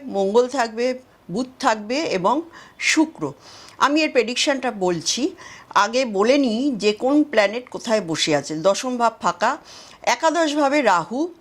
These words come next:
নিজের ঘরে, সক্ষেত্রস্থ কুম্ভ রাশির ঘরে, এবং দ্বাদশ ভাবে শনি রয়েছে, শনি মার্গী।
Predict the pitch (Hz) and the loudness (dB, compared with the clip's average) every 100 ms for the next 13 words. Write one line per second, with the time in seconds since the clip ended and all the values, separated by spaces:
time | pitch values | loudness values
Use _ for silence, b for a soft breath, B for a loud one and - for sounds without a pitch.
0 | _ 202 202 220 185 175 226 330 - - | _ -4 0 2 4 2 2 -4 -4 -2
1 | - 180 - 220 - 247 202 185 190 185 | -2 -4 -6 -8 -4 -4 -4 -2 2 2
2 | - 180 180 294 277 220 185 160 156 170 | 0 -4 -2 0 0 0 2 0 0 -4
3 | 175 208 302 - 151 151 165 160 - 330 | -4 -4 -4 -4 -4 -2 -2 -4 -4 -6
4 | - 180 170 196 233 190 135 | -4 -2 0 2 2 0 -12